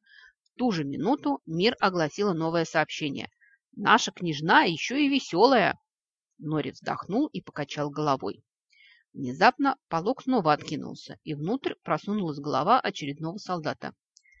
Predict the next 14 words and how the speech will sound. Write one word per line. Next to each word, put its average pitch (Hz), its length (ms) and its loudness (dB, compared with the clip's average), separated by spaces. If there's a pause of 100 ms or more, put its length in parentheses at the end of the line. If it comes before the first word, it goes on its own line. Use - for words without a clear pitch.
(260)
«Просили 214 380 2
передать, 240 440 2
ваша 170 220 2
светлость, - 560 -8 (320)
что - 240 -2
лорд 269 400 2
Мортифор 233 560 0
готов 196 420 2
вас 247 140 2
принять 202 440 -2
у - 60 -16
себя 190 300 2
в 220 40 -2
замке. 143 480 -2